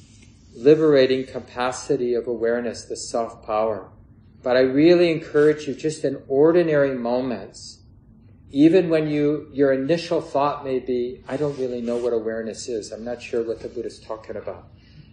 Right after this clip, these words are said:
That's okay. It's here and now,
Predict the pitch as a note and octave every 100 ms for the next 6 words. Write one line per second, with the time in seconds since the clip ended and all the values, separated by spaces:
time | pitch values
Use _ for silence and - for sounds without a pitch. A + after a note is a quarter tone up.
0 | - - D3 D3 - E3 C#3 G2+ - -
1 | - - - - - - - - - -
2 | F3+ E3 C3+ C#3 C3 F#2+ A#2+ -